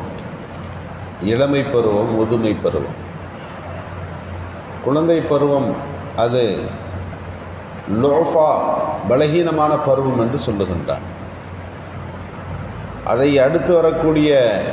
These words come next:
இளமை பருவத்தை குவ்வா, ஆற்றல் மிக்க பருவம் என்று சொல்லுகின்றான். மூன்றாவது பருவத்தையும் லோஃபா வ ஷைபா,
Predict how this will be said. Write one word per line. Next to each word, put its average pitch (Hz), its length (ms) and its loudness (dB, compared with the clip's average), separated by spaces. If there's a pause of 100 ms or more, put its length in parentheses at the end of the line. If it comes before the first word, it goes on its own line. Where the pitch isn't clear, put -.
இளமை 170 360 4
பருவத்தை 147 640 4 (180)
குவ்வா, 147 420 4 (840)
ஆற்றல் 160 600 2
மிக்க 165 280 2
பருவம் 147 480 2
என்று 131 340 0
சொல்லுகின்றான். 73 540 0 (1800)
மூன்றாவது 185 600 4
பருவத்தையும் 143 920 2 (1400)
லோஃபா 170 540 4
வ 135 80 4 (720)
ஷைபா, 110 400 4